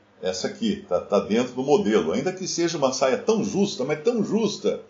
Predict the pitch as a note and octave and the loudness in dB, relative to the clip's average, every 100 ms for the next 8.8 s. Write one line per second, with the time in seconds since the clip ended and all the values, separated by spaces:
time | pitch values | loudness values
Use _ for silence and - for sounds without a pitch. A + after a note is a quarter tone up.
0 | _ _ _ _ _ _ G#2+ G2+ G2+ G2 | _ _ _ _ _ _ -2 -2 -2 -4
1 | G#2 A#2 F2+ D#2 A2 G#2 E2+ F2 F#2+ G#2 | -2 -4 -2 4 4 4 2 -2 0 0
2 | F#2 - G#2 G2+ F2 E2 E2+ G#2 E2 E2 | 0 0 -2 -2 -4 -4 -2 0 0 -2
3 | - - E2 - _ - - D3+ G#3 G2+ | -4 -6 -10 -10 _ -6 -2 4 6 4
4 | F2+ D#2+ - D3+ C#3+ E2 - - _ - | 2 -2 2 4 4 2 -4 -18 _ -2
5 | C3+ G#3 A3 - D#3+ C#3+ B2+ G#2 - F#2 | 2 4 2 2 0 0 0 2 4 2
6 | F2 - C4+ A#3+ - G3+ G3+ A3 - F3 | 2 0 -2 0 2 2 2 -2 -2 0
7 | F#3 B3 - F3+ G3+ A3 G#3 G#3+ G#3 - | 2 2 2 0 0 0 -2 -2 0 0
8 | F3 E3+ G3+ A#3 G#3 D3+ D3 - | -2 -2 -4 -6 -6 -6 -6 -8